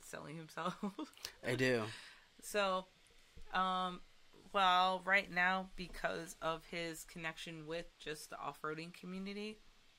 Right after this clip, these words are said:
Speaker 1: yeah, he's going to off-roading events, but he also did a short video for a tattoo artist, uh, Randy Dundee, that we know, that we've known for years
Speaker 2: One
Speaker 1: now.
Speaker 2: of our Jeep homies.
Speaker 1: Yeah.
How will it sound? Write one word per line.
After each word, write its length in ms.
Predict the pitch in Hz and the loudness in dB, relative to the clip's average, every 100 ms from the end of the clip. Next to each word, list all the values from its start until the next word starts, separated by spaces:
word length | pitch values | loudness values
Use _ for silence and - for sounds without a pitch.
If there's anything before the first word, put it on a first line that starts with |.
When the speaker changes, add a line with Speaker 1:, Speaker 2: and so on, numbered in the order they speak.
| _ _ _ _ _ _ - | _ _ _ _ _ _ -16
Speaker 1:
yeah, 240 | 185 185 185 | -6 -4 -2
he's 220 | 190 185 | -6 -6
going 200 | 175 170 | -6 -6
to 120 | - | -4
off-roading 480 | 139 165 156 156 160 | -4 -4 -6 -6 -6
events, 540 | 151 156 151 175 - - _ | -8 -6 -6 -8 -14 -16 _
but 220 | 156 151 151 | -6 -6 -6
he 300 | - 170 - | -10 -10 -8
also 720 | 127 147 - 151 151 147 160 - - - - _ _ - - _ - | -6 -6 -4 -4 -4 -4 -6 -10 -20 -20 -20 _ _ -20 -20 _ -6
did 460 | 160 156 156 156 - | -2 -2 -2 -6 -6
a 100 | 165 | -6
short 440 | - - 160 - | -4 -6 -6 -8
video 460 | 170 156 160 156 165 - | -8 -6 -4 -4 -6 -10
for 200 | - 156 | -8 -6
a 100 | - - | -2 -2
tattoo 480 | - 156 - 202 202 - | -2 -4 -4 -6 -4 -2
artist, 640 | 185 196 190 185 - - - 165 | -2 -2 -4 -4 -6 -8 -8 -4
uh, 300 | 160 160 156 - | -4 -4 -6 -8
Randy 680 | 156 165 165 175 170 170 170 | -8 -8 -6 -8 -8 -8 -6
Dundee, 420 | 156 160 170 175 | -4 -4 -6 -6
that 200 | 160 147 - | -2 -2 -2
we 120 | 156 160 | -6 -6
know, 320 | 143 147 160 - - - | -4 -6 -8 -14 -20 -12
that 100 | 165 | -10
we've 180 | 160 175 | -8 -8
known 140 | 180 160 | -8 -8
for 100 | 147 | -6
years 280 | 160 202 | -2 0
Speaker 2:
One 100 | 117 | 0
Speaker 1:
now. 80 | 117 | 2
Speaker 2:
of 60 | 156 | 2
our 100 | 95 | 2
Jeep 340 | 90 123 131 | 2 2 2
homies. 600 | 123 107 101 95 - - | 2 0 0 -2 -4 -2
Speaker 1:
Yeah. 280 | 170 175 180 | 0 2 0